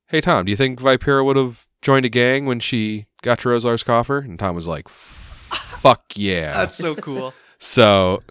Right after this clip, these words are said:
Speaker 1: so I was like, "All right, well, you know, here's what that gang was, and here, here's what happened to 'em." So that was, that was cool the way that worked out as well.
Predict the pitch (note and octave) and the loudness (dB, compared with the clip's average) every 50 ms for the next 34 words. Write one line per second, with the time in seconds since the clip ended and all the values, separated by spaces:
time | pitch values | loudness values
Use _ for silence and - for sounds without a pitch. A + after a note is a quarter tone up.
0 | - _ _ _ _ _ _ _ - _ _ _ _ _ - - A2+ G2 G2 F#2+ | -20 _ _ _ _ _ _ _ -20 _ _ _ _ _ -6 -2 0 0 2 0
1 | F#2+ G2 F#2+ F#2 G2+ C3+ E3 D3 C3+ C#3+ - - G#2 G2+ G#2 G#2 G2+ G2 - _ | 0 -2 -2 2 4 6 6 6 6 4 2 0 -2 -2 -2 -4 -4 -8 -12 _
2 | _ _ _ _ _ _ _ _ - A#2 G2+ F2+ F#2 F#2 - A#2+ A#2+ A#2 A2 A#2+ | _ _ _ _ _ _ _ _ -8 -6 -4 -4 -6 -6 -4 -2 -2 0 0 -2
3 | G#2 A#2 A#2 A#2 A2 A2+ A#2 A#2 A#2+ B2+ C3+ C#3 C#3+ D3 D3+ C#3+ B2 F#2+ F#2+ G2 | 0 0 0 0 0 0 -2 0 0 0 2 2 2 2 2 0 -2 -2 -2 -2
4 | F#2+ F#2 F#2 F#2+ F#2 - - - - - _ _ _ _ - - _ - F2+ - | -4 -4 -6 -8 -10 -12 -14 -14 -16 -18 _ _ _ _ -20 -20 _ -20 -18 -12
5 | - - G#2 G#2 G#2+ - - A2+ A#2 A#2+ A2+ A2+ A#2+ A2+ B2+ C#3 - F#2 E2 F#2 | -8 -6 -6 -6 -6 -8 -8 -6 -4 -2 0 0 2 2 2 2 0 -2 -4 -6
6 | F2 F2 F2+ - - - - _ _ _ - _ - - - A#2+ G#2+ G2 F#2 F2+ | -6 -8 -8 -12 -16 -20 -20 _ _ _ -20 _ -20 -10 -6 -4 -4 -2 -4 -6
7 | F2 _ _ _ _ _ _ _ _ - A2+ A#2 A2+ G#2+ G2 - - - - - | -8 _ _ _ _ _ _ _ _ 2 4 4 2 0 -4 -6 -8 -10 -12 -14
8 | _ - - A#2 A#2 - - - A#2 G#2 G2+ G2 G2 F#2+ F#2+ F#2 F2 F#2 F#2 F2 | _ -4 0 0 0 0 0 -2 -2 0 2 2 2 2 0 0 -2 -2 -4 -4
9 | - G2 F2+ F2 F2+ - - - E2+ D#2 F2 F2 F2+ F2+ E2+ D#2+ D#2+ E2+ F#2+ G2+ | -4 -2 -2 -2 -2 -4 -4 -6 -8 -8 -6 -4 -4 -2 -2 -2 -2 -4 -6 -8
10 | - | -10